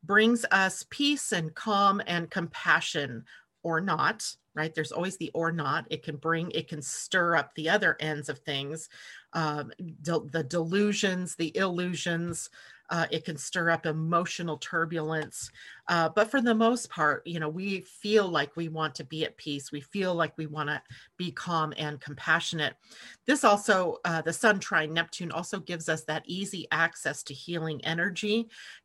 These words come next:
The energy of Neptune can be an extraordinary healer, healing through unconditional love, healing through spirit. And so we have easy access to that to-, today. It's about whether we decide we're going to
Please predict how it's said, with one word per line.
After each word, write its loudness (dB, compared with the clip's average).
The 2
energy -2
of 0
Neptune -2
can 0
be -4
an 0
extraordinary 0
healer, 0
healing -4
through -4
unconditional -6
love, 2
healing -2
through -8
spirit. 0
And -2
so 0
we -2
have 4
easy -4
access 2
to -6
that 0
to-, -6
today. -2
It's -4
about 2
whether 0
we -4
decide -2
we're -2
going -6
to -10